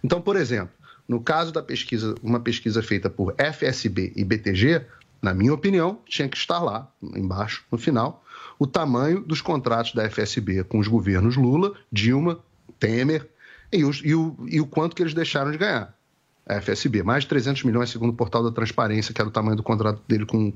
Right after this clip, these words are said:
no governo do P T, os governos anteriores, perdão. E aí, quando você entra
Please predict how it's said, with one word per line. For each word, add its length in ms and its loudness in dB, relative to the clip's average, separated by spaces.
no 200 4
governo 240 4
do 80 2
P 120 0
T, 180 -8
os 60 2
governos 260 4
anteriores, 500 -2
perdão. 300 -4
E 100 6
aí, 200 2
quando 180 0
você 300 0
entra 400 -2